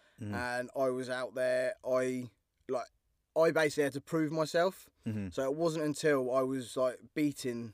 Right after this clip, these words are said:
Speaker 2: the other lads in the fitness test, people that were fully able, able-bodied and
Speaker 1: Yeah.
Speaker 2: everything in their eyes, um, it wasn't until I started then beating them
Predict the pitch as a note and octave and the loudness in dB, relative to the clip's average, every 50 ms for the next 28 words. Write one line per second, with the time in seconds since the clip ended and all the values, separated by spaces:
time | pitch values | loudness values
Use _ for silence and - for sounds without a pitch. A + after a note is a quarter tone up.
0 | _ - B2+ C3+ C3+ C3+ A2+ B2 A#2 A2+ A2 A2+ A2 - - B2+ B2 B2 - - | _ -6 -2 0 0 0 0 -2 -4 -4 -4 -8 -8 -8 -8 -8 -8 -8 -6 -4
1 | C#3+ A2 A2+ A2+ G#2+ - - - A2+ G2+ A2+ - - _ - D#3 D3 C#3 - C#3+ | -6 -6 -6 -10 -14 -14 -12 -8 -8 -8 -8 -10 -14 _ -4 -4 -4 -2 -2 -4
2 | C3+ B2+ C#3 C3 A#2 C3 C3 B2+ B2+ B2 - - - - _ _ _ - _ _ | -2 -2 -2 -2 -2 0 2 2 2 2 -2 -10 -20 -20 _ _ _ -20 _ _
3 | _ _ - - - - E3+ D#3 C#3+ C#3+ C#3+ C#3+ C#3+ C3+ C3 C3+ C3 C3 A#2+ B2 | _ _ -18 -12 -4 0 2 2 2 2 2 2 0 0 0 0 -2 -2 0 0
4 | C3+ C3+ B2 A#2+ B2+ A#2 - - - C3 B2 A#2 A#2+ A2+ G#2+ A2 A2 A2+ A2+ A2+ | -2 -2 -2 -4 -8 -12 -10 -4 -2 -2 -2 -2 -6 -12 -12 -12 -10 -10 -8 -2
5 | A2+ G#2+ G2 F#2+ A#2+ A2 B2 B2 B2+ B2+ B2+ A#2+ A2+ A2 G#2+ A2 A2+ B2 B2+ A#2+ | 0 0 0 0 -2 -4 -6 -6 -4 -2 -2 -2 -2 -4 -6 -6 -6 -8 -8 -8
6 | - - - _ _ _ _ _ _ _ _ _ - - C3 C3+ C3 C3+ C3+ C3+ | -10 -12 -14 _ _ _ _ _ _ _ _ _ -2 0 2 4 2 2 2 -2
7 | C3+ B2+ C#3 C#3 D3+ D3+ D#3 C#3+ C#3 C#3 C#3 C#3 - - C#3+ C#3+ D3 C#3+ C#3 - | -2 -2 -2 0 2 2 2 2 2 -2 -2 -2 0 2 4 4 4 4 2 0
8 | - - C#3 C3+ B2+ C3+ B2+ - C#3 C3+ C3 C3 C3 B2+ B2 _ _ _ - D3+ | -2 -2 -2 0 0 -4 -2 -2 -2 -2 0 -2 -4 -6 -8 _ _ _ -2 0
9 | D3 C#3 B2+ C#3 C3 C#3 D3+ C#3 B2 A#2+ C3 C#3+ D#3 D#3 | 0 0 0 -2 -2 0 0 0 0 0 -2 -4 -4 -6